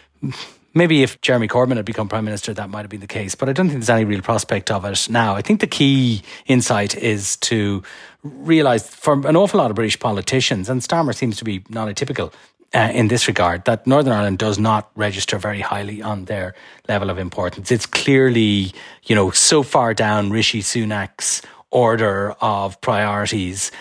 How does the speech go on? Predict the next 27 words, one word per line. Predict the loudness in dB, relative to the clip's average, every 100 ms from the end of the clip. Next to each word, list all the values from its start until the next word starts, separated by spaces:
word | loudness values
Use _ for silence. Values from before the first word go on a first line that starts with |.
| -2
at | 0 2
the |
moment, | 2 2 0 0
so | 0 0
as | 0
to, | -2 -4 -4 -8 -6
uh, | -6 -6
so | -8 -6 -6
as | -6
to | -6
barely | -2 -2 0 -2
register. | -2 -2 0 -2 -2 -6 -8 -16 -18 -18 _ -6 -4
And | 0 2 4 4
anyway, | 4 2 0 0 0
I | -2
think | -2 -4 -2
that | 0 0 -2 _ -4
if | -4 -4 -16 _ _
and | -2 0
when | 2 4 4 2 0 -4
a | 0
border | 4 4 4 0
poll | 0 0 2 0 -4 -8 _
comes, | 0 2 4 0 -6 -8
you | -4
know, | -2 0
maybe | 0 2 0 2 0 -2